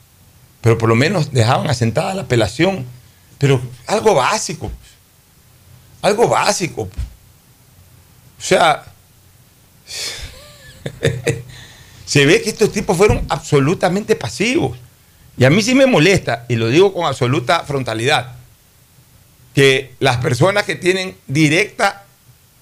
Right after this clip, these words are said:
eh, eh, directa línea de mando sobre estos señores, no solamente que no los, no los,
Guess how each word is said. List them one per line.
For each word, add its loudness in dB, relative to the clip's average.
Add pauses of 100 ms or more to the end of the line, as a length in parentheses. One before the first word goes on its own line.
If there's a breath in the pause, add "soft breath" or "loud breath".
(380)
eh, 2
eh, -2
directa 0
línea 0
de 2
mando 0 (460)
sobre 2
estos -2
señores, -2 (520)
no 4
solamente 0
que -4
no 2
los, 0 (120)
no -2
los, 2